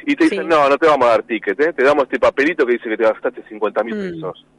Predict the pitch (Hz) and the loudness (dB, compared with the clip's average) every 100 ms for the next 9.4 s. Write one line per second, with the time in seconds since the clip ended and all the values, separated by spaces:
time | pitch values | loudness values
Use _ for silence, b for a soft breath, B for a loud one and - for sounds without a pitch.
0 | _ _ _ - 220 - 131 131 131 113 | _ _ _ -2 0 0 -4 0 0 0
1 | 120 135 127 131 285 269 139 107 165 220 | 0 0 0 0 0 2 2 2 2 0
2 | 247 185 104 - B B B B - 208 | -2 0 0 -2 B B B B -8 -4
3 | 202 165 226 208 185 - 50 - - 208 | -4 -4 -2 2 0 0 -10 -10 0 0
4 | 196 190 175 170 185 190 208 - 269 254 | 2 2 2 0 0 0 -2 0 4 4
5 | 190 165 175 175 175 175 180 202 233 262 | 2 2 0 0 -2 -2 -2 0 0 0
6 | 220 165 165 156 156 160 170 170 165 170 | 2 2 2 2 0 -2 -2 -2 -2 0
7 | 180 196 233 233 151 165 147 127 147 147 | 2 2 2 0 0 -2 -2 -2 0 0
8 | - 139 131 127 123 123 151 143 135 120 | 0 -2 -2 -6 -4 -2 -2 -4 -6 -2
9 | 110 101 98 87 | -2 -4 -8 -8